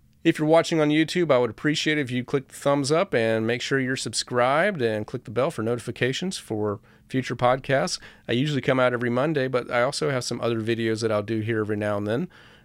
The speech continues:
Uh, going to be releasing a video tutorial on how to improve your scales soon.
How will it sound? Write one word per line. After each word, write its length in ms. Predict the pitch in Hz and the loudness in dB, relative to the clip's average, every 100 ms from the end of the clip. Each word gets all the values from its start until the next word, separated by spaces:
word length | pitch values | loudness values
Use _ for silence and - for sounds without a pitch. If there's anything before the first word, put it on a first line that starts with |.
| - | -4
Uh, 300 | 113 107 107 | 0 2 2
going 240 | 113 113 | 0 -2
to 60 | 110 | 0
be 100 | 113 | -2
releasing 580 | 110 113 117 131 120 | 0 -2 -2 -4 -4
a 260 | 110 107 107 | -4 -4 -4
video 680 | 104 104 117 123 117 117 110 | -6 0 0 2 0 0 0
tutorial 840 | - 110 - 113 113 113 113 113 - | -4 -8 -4 -2 0 2 0 -2 -4
on 340 | 110 104 104 | -4 -2 -2
how 240 | 92 110 104 | -4 -2 -2
to 120 | 113 110 | -2 -6
improve 500 | 104 - 120 120 110 | -10 -4 -2 -2 -2
your 140 | 107 | -6
scales 800 | - - - 127 139 104 - - | -4 -4 -2 0 0 -2 -6 -10
soon. 480 | - 98 90 87 | -8 -6 -6 -8